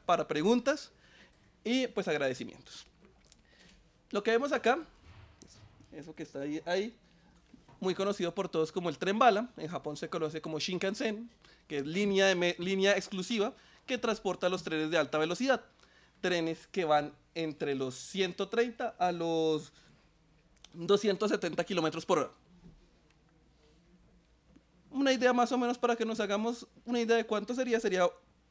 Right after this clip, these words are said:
cambiar el trayecto que hay de Bogotá a Cartagena, que en tierra son dieciocho horas,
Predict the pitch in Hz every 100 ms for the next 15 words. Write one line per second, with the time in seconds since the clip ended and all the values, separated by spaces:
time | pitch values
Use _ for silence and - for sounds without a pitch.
0 | _ - 196 196 214 240 247 262 220 -
1 | 226 220 196 170 175 175 170 196 185 -
2 | 226 254 214 180 - 143 143 - 214 208
3 | 151 - 147 175 180 214 269 269 214 311
4 | -